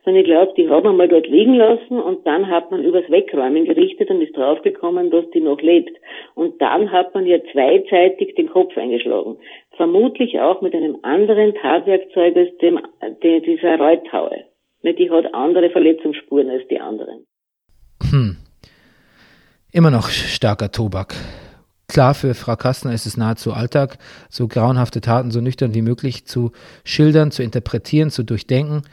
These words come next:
Speaker 2: Aber mich schaudert's jedes Mal, wenn ich mir vorstelle, wie sich die siebenjährige Zilli im Todeskampf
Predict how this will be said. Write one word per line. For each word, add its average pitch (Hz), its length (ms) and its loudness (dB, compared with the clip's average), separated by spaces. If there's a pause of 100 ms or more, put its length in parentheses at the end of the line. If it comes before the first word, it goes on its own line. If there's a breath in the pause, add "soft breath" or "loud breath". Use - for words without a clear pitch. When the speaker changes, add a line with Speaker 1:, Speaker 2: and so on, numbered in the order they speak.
(400 soft breath)
Speaker 2:
Aber 131 120 0
mich 170 200 4
schaudert's 156 420 2
jedes 147 240 2
Mal, 131 220 2
wenn 117 80 -2
ich 107 60 -6
mir 117 100 0
vorstelle, 120 520 -2 (400 soft breath)
wie 123 100 -6
sich 117 200 -6
die 117 380 -2
siebenjährige 120 720 -2
Zilli 131 540 -2
im 117 140 -10
Todeskampf 123 680 -4